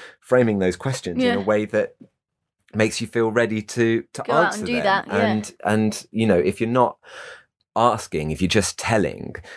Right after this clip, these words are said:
Speaker 1: then that's sort of the end of the, that's end of statement, isn't it? It's like, la, la, la, la, la, thanks, goodbye.
Speaker 2: Mm.
Speaker 1: And actually,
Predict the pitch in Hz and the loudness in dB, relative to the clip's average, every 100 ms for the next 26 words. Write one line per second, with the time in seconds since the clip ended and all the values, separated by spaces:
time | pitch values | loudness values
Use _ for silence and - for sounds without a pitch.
0 | - - 104 101 - 107 92 107 110 113 | -8 -2 0 0 0 -2 0 0 2 0
1 | 95 107 107 - 95 - 101 104 98 127 | -2 2 2 2 -4 0 0 0 0 2
2 | 135 78 80 117 92 73 85 95 92 - | 2 0 -2 -2 0 0 0 2 0 0
3 | 127 143 131 113 101 98 98 101 107 101 | 0 0 2 0 0 0 0 0 -2 -4
4 | - 92 104 101 71 71 - - - 226 | -4 -4 2 2 2 -6 -14 -20 -18 -18
5 | - 95 101 - 95 95 90 90 87 | -4 0 0 -2 -2 0 2 2 -2